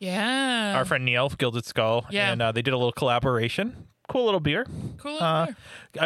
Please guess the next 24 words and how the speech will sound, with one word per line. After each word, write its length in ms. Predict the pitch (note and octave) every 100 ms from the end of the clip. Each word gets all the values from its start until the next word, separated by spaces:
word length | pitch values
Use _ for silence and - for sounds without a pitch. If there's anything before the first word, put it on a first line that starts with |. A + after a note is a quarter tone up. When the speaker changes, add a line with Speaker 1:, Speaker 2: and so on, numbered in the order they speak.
| E3+
Speaker 2:
I, 100 | D#3
I'd 100 | E3
suggest, 300 | - D#3 D3 -
you 80 |
know, 120 | D3+ C#3+
go 200 | D#3 D#3
out 80 |
there, 160 | E3 D3+
try 280 | - C3 C#3
it, 200 | E3 C#3
see 160 | D3
what 120 | C3 C3+
you 60 |
think. 420 | C3 C3 G#3+ E3+
Um, 440 | C#3 C#3+ C#3 C#3 C#3
I 100 | C#3 C3+
also 480 | B2+ - C#3+ B2
grabbed 480 | B2 B2+ B2 B2+ A#2+
some 140 | - B2+
stuff 220 | D3 B2+
over 200 | C3+ D#3+
at 80 | C#3+
Old 240 | C3 C#3 -
Planters. 640 | - C3 G#3+ A2+ B2+ -